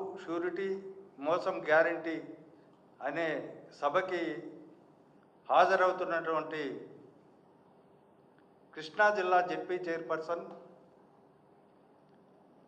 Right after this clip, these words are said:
బీసీ మహిళ ఉప్పాల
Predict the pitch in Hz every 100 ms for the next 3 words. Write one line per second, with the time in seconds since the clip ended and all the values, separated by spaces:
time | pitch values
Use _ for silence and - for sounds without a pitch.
0 | - 175 190 196 190 147 - - 143 160
1 | 170 175 175 - - - - - - -
2 | - - - 135 139 185 190